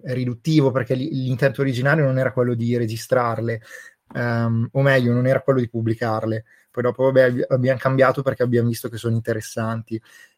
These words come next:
E allora ho detto, "Sono delle conferenze", ma conferenze sembra quasi che ci mettiamo qui in cattedra, arriva la gente ad ascoltarci,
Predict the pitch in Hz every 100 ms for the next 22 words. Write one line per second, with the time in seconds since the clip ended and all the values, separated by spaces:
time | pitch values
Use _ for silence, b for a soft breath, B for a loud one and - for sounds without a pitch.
0 | _ - 135 160 143 135 123 135 143 143
1 | 135 156 131 123 - 123 107 107 143 156
2 | 180 - 127 120 127 131 113 - 123 135
3 | 131 113 127 113 127 123 120 139 139 131
4 | 120 127 127 120 120 123 120 123 - 113
5 | 120 107 117 113 - 120